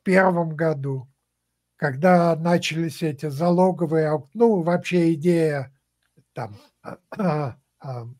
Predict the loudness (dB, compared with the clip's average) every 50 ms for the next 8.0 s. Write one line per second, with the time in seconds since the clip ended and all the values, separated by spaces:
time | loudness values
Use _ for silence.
0 | _ _ _ _ _ _ _ _ _ 0 2 2 2 2 2 2 2 2 2 2
1 | 0 -2 -2 -2 -2 -4 -4 -2 -2 -2 -2 -2 -4 -4 -6 -10 -12 -12 -8 -4
2 | -2 -2 0 0 0 0 -2 -4 -4 -2 -2 -2 -2 -2 -4 -6 -10 _ _ _
3 | _ _ _ _ _ _ _ _ _ _ _ _ _ _ _ _ _ _ _ _
4 | _ _ _ _ _ _ -12 -10 -8 -6 0 2 2 4 4 4 4 2 2 0
5 | 0 2 4 4 4 4 2 0 -2 -2 -2 -4 -6 -4 -2 -2 -2 -2 -2 -2
6 | -4 -4 -6 -8 -14 -10 -6 -4 -4 -4 -4 -2 -2 0 2 2 2 2 2 2
7 | 2 0 0 -2 -2 -2 -2 -2 -2 -6 -14 -16 -10 -4 -2 -2 -2 -2 -6 -10